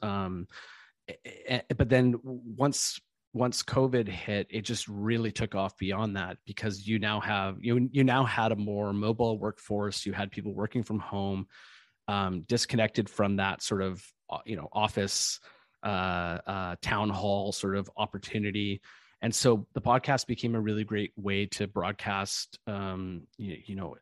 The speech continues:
a, a range of messages. We've had clients do everything from, you know,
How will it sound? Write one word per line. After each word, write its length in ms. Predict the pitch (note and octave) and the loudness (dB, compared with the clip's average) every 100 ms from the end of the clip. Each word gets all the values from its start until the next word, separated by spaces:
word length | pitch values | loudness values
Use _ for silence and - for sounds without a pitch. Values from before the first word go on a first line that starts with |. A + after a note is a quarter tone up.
| - | -16
a, 80 | D2 - | -10 -2
a 60 | A#2+ | 2
range 300 | G#2+ C3+ B2+ | 6 6 6
of 60 | |
messages. 640 | F#2 F2+ - - E2+ F#2 - | 2 -2 -4 -6 -8 -8 -4
We've 140 | A2 | -2
had 160 | - G#2+ | -2 -4
clients 520 | - G#2+ G#2 - - - - _ _ | -4 -2 -2 -2 -4 -6 -20 _ _
do 100 | - | 4
everything 320 | A#2+ B2+ B2+ B2+ | 6 6 6 4
from, 580 | - A#2 A2+ A2 A2 - _ - - _ - | 2 2 4 2 2 -2 _ -20 -20 _ -4
you 80 | |
know, 220 | B2 G#2+ | -2 -2